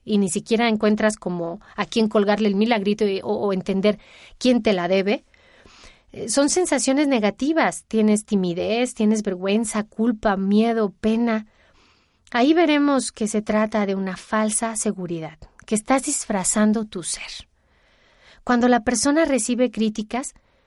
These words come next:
no es aceptada, no lo reconoce, incluso se indigna, ¿no? Es cuando la máscara se cae, cuando hem-, nos hemos sentido evidenciados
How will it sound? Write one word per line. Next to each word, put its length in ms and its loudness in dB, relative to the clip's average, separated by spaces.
no 160 6
es 100 2
aceptada, 640 0
no 260 2
lo 120 4
reconoce, 760 -2
incluso 440 2
se 120 0
indigna, 480 2
¿no? 220 -10
Es 140 2
cuando 260 4
la 120 4
máscara 480 0
se 300 -8
cae, 340 -2
cuando 260 2
hem-, 140 2
nos 200 0
hemos 200 0
sentido 300 0
evidenciados 840 0